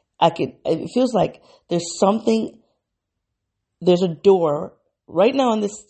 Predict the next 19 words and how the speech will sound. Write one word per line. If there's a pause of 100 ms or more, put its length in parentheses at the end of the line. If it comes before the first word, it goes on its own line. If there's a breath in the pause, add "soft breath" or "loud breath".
conversation
right
now. (300 loud breath)
I
feel
like
there's
a
discovery. (100)
I'm
talking
about
something (320 loud breath)
on
another
side
of
a
door